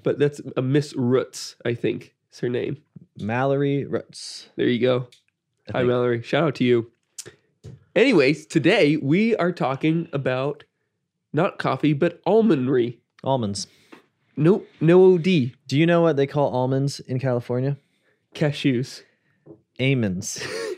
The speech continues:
Speaker 1: No, they don't.
Speaker 2: They do.
Speaker 1: This is a lie
Speaker 2: They, and you
Speaker 1: to
Speaker 2: know,
Speaker 1: my face.
Speaker 2: do you know what they call walnuts? Walnuts. Almonds and walnuts. You look it up. It's true.
Speaker 1: In Cali?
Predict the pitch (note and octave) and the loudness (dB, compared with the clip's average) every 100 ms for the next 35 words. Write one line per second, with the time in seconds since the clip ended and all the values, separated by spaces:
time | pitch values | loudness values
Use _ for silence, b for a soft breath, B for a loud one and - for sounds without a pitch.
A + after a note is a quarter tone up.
0 | - D#3+ C#3 B2+ A#2+ A#2+ B2 B2 A2 _ | -6 0 2 0 -2 0 0 0 -2 _
1 | - F#3 B3+ A#2 C#3+ C#3 B2+ C3 C#3+ E3 | 4 4 6 2 2 0 0 2 2 2
2 | E3+ E3 B2+ B2+ C3+ B2+ D#3 F3 F3 C#3 | 0 0 0 0 0 0 2 2 2 0
3 | C3+ C3 B2+ B2+ B2+ C3 A#2 A#2+ D#3+ A#3 | -2 -2 -2 -2 -2 -4 -2 -2 -4 -6
4 | - - _ _ _ _ _ _ _ _ | -14 -20 _ _ _ _ _ _ _ _
5 | - F#3 B3 D#3 - - - - _ _ | -2 2 2 2 -2 -10 -14 -16 _ _
6 | _ _ _ _ C#3+ E3 G3 G#3+ A#3 A3+ | _ _ _ _ 0 4 4 2 2 2
7 | A3+ B3+ D3 - - B2 B2+ C#3+ A2+ - | 2 2 0 -4 -8 -2 -2 0 -2 -4
8 | _ - - A2+ - _ D#3 D3+ - - | _ -16 -8 -8 -8 _ -2 -2 -6 -6
9 | A#3 F#4 | 0 2